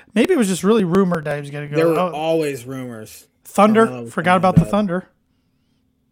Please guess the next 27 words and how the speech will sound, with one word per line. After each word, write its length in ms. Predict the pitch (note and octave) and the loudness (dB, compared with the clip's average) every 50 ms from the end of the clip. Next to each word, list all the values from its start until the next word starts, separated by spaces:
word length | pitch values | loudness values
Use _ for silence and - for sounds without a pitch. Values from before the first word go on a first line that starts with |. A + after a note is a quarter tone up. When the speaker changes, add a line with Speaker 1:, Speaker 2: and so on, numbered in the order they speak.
| _ _ _ _ _ _ _ _ _ _ | _ _ _ _ _ _ _ _ _ _
Speaker 2:
Couldn't 200 | - C3 B2 B2+ | -10 -10 -8 -8
even 160 | A#2+ A#2 A#2 | -10 -12 -10
told 220 | - C3 B2 A#2+ A2+ | -10 -10 -10 -8 -10
you 40 | |
he 40 | - | -12
played 220 | - - B2 A#2 - | -12 -12 -12 -12 -12
for 80 | A#2+ | -14
the 60 | A2 | -16
Thunder. 300 | G#2+ - B2 B2 A#2 A#2 G#2+ - _ _ _ _ | -14 -14 -14 -14 -12 -14 -14 -16 _ _ _ _
Speaker 1:
It 40 | A3 | -8
was 140 | G3 F#3 F3 | -6 -4 -2
Nuggets 460 | F3+ G3 A3 G#3 A3+ G#3+ - - - | 0 0 0 2 0 -2 -2 -2 -2
oh 160 | A3 G#3 G#3 | 0 0 0
three 280 | G#3 - G#3+ A3 A3 F#3 | 0 0 0 0 0 0
to 140 | G3 F#3 | -2 -4
two 180 | D3+ - - G3+ | -4 -4 -2 0
thousand 200 | G3+ F#3+ F3+ F3+ | 0 2 2 2
eleven, 460 | F3+ F#3+ G3 F#3 G3+ G#3 G3+ F#3+ F#3 _ | 2 2 2 2 2 0 -2 -4 -6 _
Knicks 400 | - F3 F3 G#3 A3+ A3+ - - | -4 -2 0 2 0 0 -2 -10
two 160 | - - - G3 | -12 -2 2 2
thousand 200 | G3 G3 F3 E3+ | 2 4 2 2
eleven 280 | F3 F#3+ G3+ G#3 F3+ | 2 2 2 2 0
to 80 | D#3 D#3 | -4 -6
two 100 | - - G3 | -4 -2 0
thousand 220 | F#3+ F#3 F3 E3+ D3 | 0 0 0 -4 -8
seventeen. 640 | - - - - - F#3+ F3+ E3 - - G3 G#3 G#3 | -10 -12 -8 -4 -2 -2 -2 -2 -2 0 0 0 0
So 200 | - G3 E3+ | 0 -2 -4